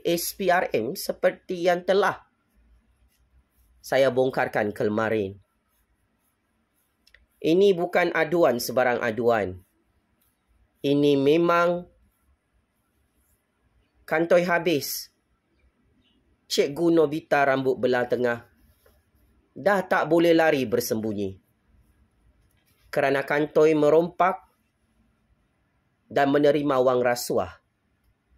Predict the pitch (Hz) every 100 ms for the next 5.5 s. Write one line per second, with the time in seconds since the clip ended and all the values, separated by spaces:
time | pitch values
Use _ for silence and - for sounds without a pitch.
0 | _ _ _ _ _ _ _ _ _ _
1 | _ _ _ _ _ _ _ _ _ _
2 | _ _ _ _ _ _ _ _ _ _
3 | _ _ _ - 180 - 233 220 208 190
4 | 185 180 180 170 180 175 180 170 180 180
5 | 147 180 190 196